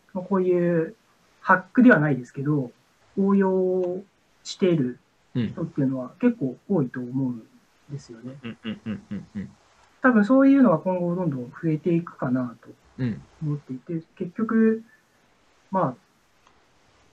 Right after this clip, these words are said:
Speaker 1: そういった今ある技術、プロトコルで何か新しい、そう、クリエイティブな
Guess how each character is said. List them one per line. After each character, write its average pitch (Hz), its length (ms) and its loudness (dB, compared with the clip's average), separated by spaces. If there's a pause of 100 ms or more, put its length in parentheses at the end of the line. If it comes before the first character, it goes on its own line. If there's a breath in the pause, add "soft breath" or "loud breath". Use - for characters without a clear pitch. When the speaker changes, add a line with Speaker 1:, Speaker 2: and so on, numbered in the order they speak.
(120)
Speaker 1:
そ 214 260 2
う 208 60 6
い 202 60 2
っ - 20 -6
た 196 560 2 (2250)
今 247 260 10
あ 170 40 4
る 123 240 -2 (120)
技 170 100 -2
術、 143 380 -4
プ 185 80 -2
ロ 180 100 2
ト 185 100 -2
コ 190 140 2
ル 185 160 2
で 254 360 4
何 165 220 2
か 127 200 -4 (200)
新 165 300 0
し 147 120 -8
い、 127 200 -2 (680)
そ 170 260 -2
う、 190 80 -4
ク 196 140 -2
リ 185 80 2
エ - 20 2
イ 165 40 0
テ 160 80 0
ィ - 40 -2
ブ 127 80 -2
な 123 200 -4